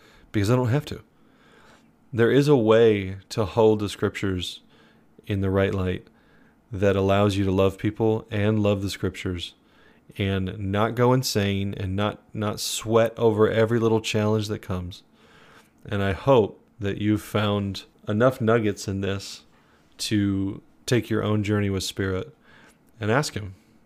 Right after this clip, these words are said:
"Spirit, what should I believe about the Bible?" If you're one of those people that hasn't read it much and you, and you've been condemning yourself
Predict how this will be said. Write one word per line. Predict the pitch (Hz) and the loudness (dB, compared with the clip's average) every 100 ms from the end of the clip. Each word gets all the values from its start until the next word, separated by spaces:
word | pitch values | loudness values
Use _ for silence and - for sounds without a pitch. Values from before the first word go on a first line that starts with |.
| - | -20
"Spirit, | - 135 143 | -2 2 2
what | 120 143 | 2 -2
should | - 170 | -2 -6
I | |
believe | 147 113 120 | -4 -2 -2
about | 107 101 | 0 0
the | 101 | 0
Bible?" | 95 101 95 - 101 _ _ - _ _ - | -4 -4 -6 -10 -14 _ _ -20 _ _ -6
If | 113 104 | -2 4
you're | 151 | 4
one | 170 | 6
of | |
those | 135 - | 2 0
people | 127 127 | -2 2
that | 110 - | 2 0
hasn't | 85 107 127 | -2 -2 2
read | 127 | 2
it | 131 | 2
much | 127 135 - | -2 -4 -4
and | 107 104 | -4 -2
you, | 98 - | -4 -4
and | 110 | -4
you've | 104 110 | -2 -2
been | 107 104 | -2 -2
condemning | 107 95 101 107 107 | -4 -2 -2 -2 -2
yourself | 98 90 101 92 90 | -4 -4 -4 -4 -8